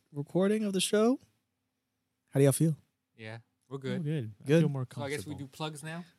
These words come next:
Speaker 1: Plugs. We don't have plugs, man.
Speaker 2: Future episode, you never know.
Speaker 1: Um, <laughs> you wanna do shout outs to our peoples? I'm gonna give a shout out to my,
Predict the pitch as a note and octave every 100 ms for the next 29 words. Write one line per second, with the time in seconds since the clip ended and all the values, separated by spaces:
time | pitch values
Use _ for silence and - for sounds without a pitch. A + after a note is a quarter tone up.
0 | _ _ _ _ - D3+ C#3 C#3 D3+ D#3
1 | D#3 C#3 B2 C3 D3 - _ _ _ _
2 | _ _ _ _ B2 B2+ A#2 - - A2+
3 | A#2+ A#2+ A2 A2 A2+ _ - D3 D3+ D#3
4 | D3 C3+ - _ _ _ - B2 B2+ B2
5 | C#3 E3 F#3 - - E3 E3 D#3+ G#3 C4
6 | B3 - - _ _ _ C#3 C#3 D#3 E3
7 | E3 D3+ C#3+ D#3 D#3+ E3 - D#3+ D#3 C#3+
8 | C#3+ C#3 C3+ C#3